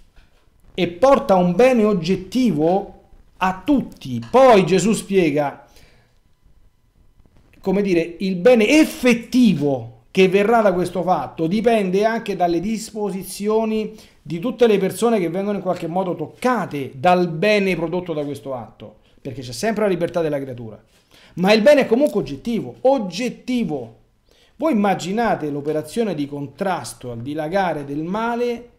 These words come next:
che può fare una persona che prende sul serio queste cose e comincia a metterle in pratica, anche se è la persona più semplice, più ignorante, più insignificante del pianeta Terra, che è disoccupato, che non c'è niente da fare, che si sente inutile, che pensa non se lo fila a nessuno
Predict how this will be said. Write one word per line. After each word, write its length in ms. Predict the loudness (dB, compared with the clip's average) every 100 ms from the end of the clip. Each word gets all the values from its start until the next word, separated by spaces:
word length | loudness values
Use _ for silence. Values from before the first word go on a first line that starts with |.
| _ -16
che 140 | -14
può 220 | -12 -10
fare 400 | -10 -6 -4 -4
una 160 | -4 -8
persona 520 | -10 -6 -2 -2 -4
che 100 | -8
prende 500 | -8 -2 0 0 -4
sul 220 | -6 -10
serio 320 | -4 -2 -2 -4
queste 300 | -8 -12 -4
cose 260 | -4 -4
e 40 | -8
comincia 360 | -8 -8 -8
a 20 | -10
metterle 360 | -8 -8 -10
in 80 | -10
pratica, 480 | -10 -12 -14 -20 -20 _ _ _
anche 460 | 0 0 0 -2 0
se 220 | 2 4
è 300 | 2 0 -10 _ -8
la 140 | -4
persona 400 | -4 -2 -2 -2
più 180 | -4 -10
semplice, 680 | -8 -6 -6 -6 -10 -12
più 200 | -12 -8
ignorante, 1160 | -6 -4 -4 -2 -2 -2 -4 -2 0 -2 -6 -20
più 160 | -6 -2
insignificante 1040 | 0 -2 -2 -2 -4 -2 0 0 -2 -4 -4
del 120 | -4
pianeta 340 | -6 -4 -2
Terra, 280 | -2 -4 -6
che 60 | -8
è 60 |
disoccupato, 720 | -8 -4 -4 0 2 2 0
che 80 | -2
non 80 | -4
c'è 140 | -8
niente 260 | -10 -8 -6
da 120 | -4
fare, 180 | -2 -2
che 40 |
si 80 | -4
sente 280 | -8 -6 -6
inutile, 320 | -4 -4 -6
che 80 | -6
pensa 240 | -8 -12
non 80 | -8
se 60 | -6
lo 80 |
fila 140 | -6 -6
a 40 |
nessuno 520 | -8 -8 -4 -4 -4